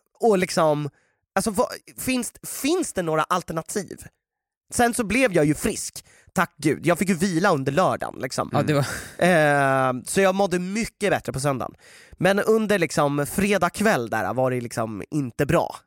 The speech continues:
Speaker 1: Vad, vad gör man? Alltså, v-, eh, liksom, vad, vad är det värsta som kan hända?
Speaker 2: Men så här, men man ska ju alltid känna att det är fine att ställa in saker.
Speaker 1: Ja.
Speaker 2: Det gör ju folk, det sker ju väldigt ofta.
Speaker 1: Sker det
Speaker 2: Alltså, men,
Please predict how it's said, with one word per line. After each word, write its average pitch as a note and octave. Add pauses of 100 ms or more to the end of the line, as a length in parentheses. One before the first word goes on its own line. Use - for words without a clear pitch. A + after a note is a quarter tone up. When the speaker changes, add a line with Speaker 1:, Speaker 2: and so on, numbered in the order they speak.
(140)
Speaker 1:
Vad, A3
vad B3
gör E4+
man? C3+ (300)
Alltså, G3+
v-, F#3+
eh, G#3+
liksom, G#3
vad, A3
vad G#3
är B3+
det B3
värsta A#3
som G3
kan -
hända? F3+ (360)
Speaker 2:
Men E3+
så G3
här, F#3
men C#3+
man D#3+
ska -
ju E3
alltid E3+
känna D3
att A#2
det C3
är A#2+
fine B2
att A#2+
ställa C3+
in A#2+
saker. - (260)
Speaker 1:
Ja. A#2
Speaker 2:
Det E3
gör D#3+
ju C#3+
folk, C3 (100)
det C#3+
sker - (100)
ju A#2+ (440)
väldigt D3
ofta. -
Speaker 1:
Sker D#4
det C#3
Speaker 2:
Alltså, E3
men, F3+